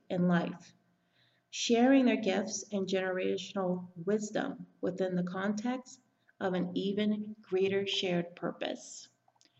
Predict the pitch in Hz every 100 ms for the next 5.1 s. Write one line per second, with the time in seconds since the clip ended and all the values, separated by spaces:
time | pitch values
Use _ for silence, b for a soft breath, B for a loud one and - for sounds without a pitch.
0 | _ _ - - 208 196 190 190 185 180
1 | 185 190 185 185 - 240 277 277 269 254
2 | 240 220 208 202 196 190 - - 196 175
3 | 170 - 180 - 180 175 175 170 185 185
4 | 185 185 190 185 185 180 185 175 175 175
5 | -